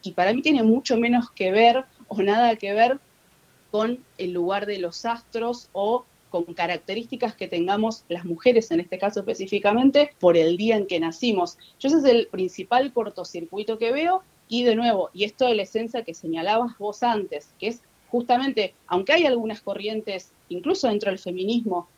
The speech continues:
que reivindican una especie de esencia que tenemos las mujeres, como si existiera una sola vivencia de ser mujer en este mundo que es súper complicado, yo creo que no tiene nada que ver,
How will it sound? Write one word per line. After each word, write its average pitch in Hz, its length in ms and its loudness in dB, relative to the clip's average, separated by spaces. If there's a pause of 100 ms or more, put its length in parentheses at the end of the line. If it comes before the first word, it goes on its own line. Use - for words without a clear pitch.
(160)
que 160 120 0
reivindican 170 600 0
una 190 120 2
especie 202 480 -2
de 170 80 0
esencia 226 580 -2
que 170 140 -4
tenemos 202 400 -2
las 185 180 -4
mujeres, 233 680 2
como 175 220 0
si 175 140 -4
existiera 233 400 4
una 208 200 4
sola 214 360 4
vivencia 196 540 -2
de 165 60 -10
ser 190 200 -10
mujer 208 420 -6 (260)
en 170 140 -4
este 190 220 -4
mundo 214 260 -2
que - 100 -10
es 190 80 -12
súper 202 400 -4
complicado, 208 760 0 (440)
yo 247 120 -4
creo 262 160 0
que 208 100 0
no 190 140 2
tiene 214 260 -2
nada 220 320 -2
que 196 160 -8
ver, 262 300 0